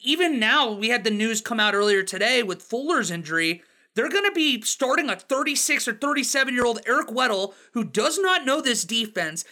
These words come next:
has never played with this defensive coordinator, and he's going in raw. I just don't know how that's gonna work. I,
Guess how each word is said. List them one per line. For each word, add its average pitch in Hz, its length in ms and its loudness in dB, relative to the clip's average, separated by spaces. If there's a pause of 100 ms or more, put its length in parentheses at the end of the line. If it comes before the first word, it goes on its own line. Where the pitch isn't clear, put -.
(100)
has 208 160 -2
never 247 280 0
played 359 440 0
with 240 160 -4
this 240 160 -2
defensive 220 580 -2
coordinator, 185 640 -2 (180)
and 247 100 -2
he's 285 120 0
going 277 440 0
in 254 180 0
raw. 185 380 0 (360)
I 220 140 2
just 339 200 2
don't 233 200 -2
know 247 100 -4
how 240 140 -2
that's 233 240 0
gonna 214 200 0
work. 226 380 -2 (400)
I, - 100 -14